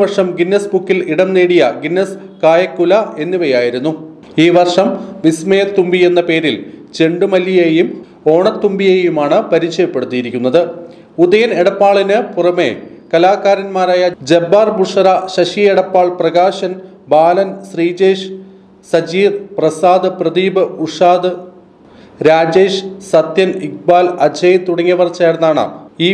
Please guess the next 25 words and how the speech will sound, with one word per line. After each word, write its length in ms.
വിസ്മയം 540
ഒരുക്കിയത്. 480
ഇരുപത് 340
അടി 140
ഉയരത്തിലും 500
പതിനാറ് 440
അടി 200
നീളത്തിലും 540
നിർമ്മിച്ച 340
വിസ്മയത്തുമ്പിക്ക് 920
ജി 120
ഐ 60
പൈപ്പ്, 360
വിവിധ 200
തരം 200
ഫോമുകൾ, 440
റബ്ബർ 340
ഫോമുകൾ, 420
ഫെവിക്കോൾ, 520
തുണി, 200
തുണി, 220
പ്ലാസ്റ്റിക് 520
നെറ്റ്, 300
എനാമൽ 480
പെയിന്റ്, 320